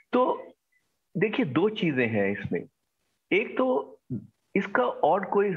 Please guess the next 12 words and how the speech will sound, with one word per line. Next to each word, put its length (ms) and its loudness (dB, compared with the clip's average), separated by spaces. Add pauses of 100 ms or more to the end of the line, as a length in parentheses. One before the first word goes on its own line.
हल 160 0 (360)
है 60 6
ही 300 2
नहीं। 280 -4 (720)
दूसरा, 460 0
भारत 720 0
वो 220 2
कर 240 0
रहा 160 2
है, 60 0
करता 460 0
है, 120 0